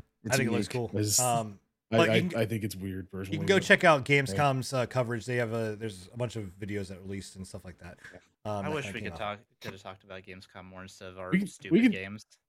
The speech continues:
Speaker 3: we can talk about it next week if we want to,
Speaker 4: Okay.
Speaker 3: but, or
Speaker 2: All right,
Speaker 3: next
Speaker 2: we'll,
Speaker 3: podcast, but
Speaker 2: we'll talk about it next time. Make sure Bill gets his Gamescom time. <laughs> Um,
Speaker 4: It, it was a good, it was a good show.
Speaker 2: it was not bad.
Speaker 3: It wasn't bad,
Speaker 2: Um,
Speaker 3: yeah.
Speaker 1: Yeah, it was pretty good.
Speaker 2: so, uh,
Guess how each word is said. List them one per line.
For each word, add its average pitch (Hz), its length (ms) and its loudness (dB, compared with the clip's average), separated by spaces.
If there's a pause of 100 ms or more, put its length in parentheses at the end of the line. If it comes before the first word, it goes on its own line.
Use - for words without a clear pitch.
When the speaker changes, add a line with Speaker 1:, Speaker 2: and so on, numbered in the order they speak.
Speaker 3:
we 160 100 8
can 185 100 8
talk 143 200 6
about 110 180 2
it 98 80 -4
next 98 240 -6
week 101 220 -6
if 92 80 -14
we 98 100 -6
want 95 240 -8
to, 98 140 -6
Speaker 4:
Okay. 98 180 -4
Speaker 3:
but, 101 40 -2
or - 1080 -14
Speaker 2:
All 107 60 -2
right, 107 80 -4
Speaker 3:
next 117 240 -4
Speaker 2:
we'll, 95 100 -8
Speaker 3:
podcast, 92 340 -12
but 95 200 -14
Speaker 2:
we'll 135 100 4
talk 147 280 2
about 151 200 2
it 151 60 -4
next 113 240 -6
time. 95 180 -8
Make 107 140 -6
sure 120 120 -8
Bill 117 200 -2
gets 110 180 -8
his 120 180 -4
Gamescom 101 480 -6
time. - 280 -6
<laughs> - 800 -8
Um, 131 320 2
Speaker 4:
It, - 80 -6
it 170 60 -4
was 180 180 -6
a 135 60 -10
good, 120 320 -6
it 139 40 -4
was 156 160 -6
a 110 80 -12
good 95 240 -18
show. - 220 -18 (560)
Speaker 2:
it 208 80 0
was 262 160 -6
not 156 160 2
bad. 87 220 -10
Speaker 3:
It - 40 -20
wasn't 117 160 -6
bad, 123 300 2
Speaker 2:
Um, 120 140 -2
Speaker 3:
yeah. 107 60 -6 (520)
Speaker 1:
Yeah, 98 80 -8
it 107 40 -4
was 147 120 -6
pretty - 180 -8
good. - 60 -2
Speaker 2:
so, 165 300 4 (100)
uh, 143 560 2